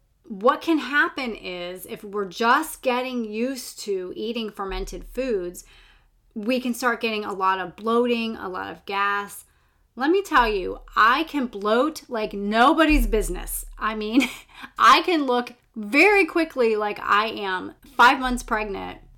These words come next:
and it's all bloating. I have literally watched my stomach bloat. This <laughs> might be too much information here, but it is crazy. Like, you can ask my family. It is insane. And I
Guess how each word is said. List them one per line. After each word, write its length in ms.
and 160
it's 180
all 240
bloating. 580
I 180
have 180
literally 580
watched 400
my 120
stomach 440
bloat. 380
This 200
<laughs> 60
might 180
be 400
too 180
much 220
information 600
here, 260
but 260
it 160
is 260
crazy. 1000
Like, 380
you 180
can 120
ask 220
my 120
family. 560
It 120
is 180
insane. 920
And 260
I 600